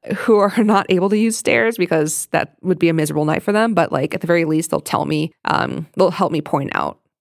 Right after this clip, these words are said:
like, what is a challenge as far as accessibility goes. So things like that, 'cause I know that I have, like, dead angles. There are places where I am not,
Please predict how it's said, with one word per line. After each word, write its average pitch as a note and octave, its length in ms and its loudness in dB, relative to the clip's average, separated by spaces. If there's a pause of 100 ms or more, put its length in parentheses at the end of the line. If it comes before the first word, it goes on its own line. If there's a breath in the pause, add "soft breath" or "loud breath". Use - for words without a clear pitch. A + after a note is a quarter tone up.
like, - 140 -8
what D#3 420 -2 (320)
is D3 320 0 (100)
a C2 300 -4
challenge - 640 -4 (260)
as F3+ 100 -8
far C#3 140 0
as C#3+ 80 -4
accessibility - 560 -4
goes. G2 380 -2 (280 soft breath)
So - 100 -4
things F#4+ 180 0
like E4 140 0
that, - 260 0 (200)
'cause A3 100 0
I G#3+ 100 4
know F#3 320 2
that F3+ 180 0
I D#3+ 160 0
have, D#3+ 500 0
like, D#3+ 260 -2
dead D#3+ 180 0
angles. D#3 440 -2
There F3 140 2
are F3 80 2
places F3 800 -2 (640)
where E3 380 0 (540 soft breath)
I F3 160 2
am F3 280 2
not, E3 260 -2